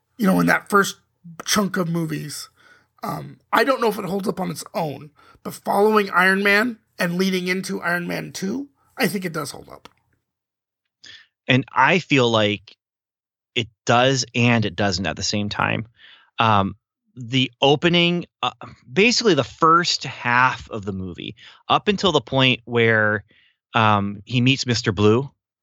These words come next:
Speaker 1: Who is
Speaker 2: And
Speaker 1: Tim Blake Nelson from
Speaker 2: Tim
Speaker 1: Brother
Speaker 2: Blank,
Speaker 1: Rick.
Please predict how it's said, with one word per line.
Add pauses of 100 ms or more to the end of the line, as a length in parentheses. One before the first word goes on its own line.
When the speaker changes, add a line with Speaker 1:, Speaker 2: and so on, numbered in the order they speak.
(600)
Speaker 1:
Who
is
Speaker 2:
And
Speaker 1:
Tim
Blake
Nelson
from
Speaker 2:
Tim
Speaker 1:
Brother
Speaker 2:
Blank,
Speaker 1:
Rick.